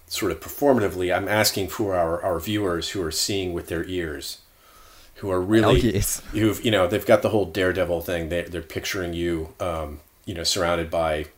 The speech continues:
Speaker 1: angry, exploding Catholics in New Zealand,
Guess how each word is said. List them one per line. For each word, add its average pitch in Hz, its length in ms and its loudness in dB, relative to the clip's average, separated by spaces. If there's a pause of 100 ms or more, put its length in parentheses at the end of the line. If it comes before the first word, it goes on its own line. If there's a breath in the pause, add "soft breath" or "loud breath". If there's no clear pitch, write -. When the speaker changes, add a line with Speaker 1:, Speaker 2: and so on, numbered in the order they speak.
Speaker 1:
angry, 82 520 -4 (100)
exploding 85 520 -4
Catholics 80 720 -4
in 85 140 -4
New 85 120 -4
Zealand, 107 340 -2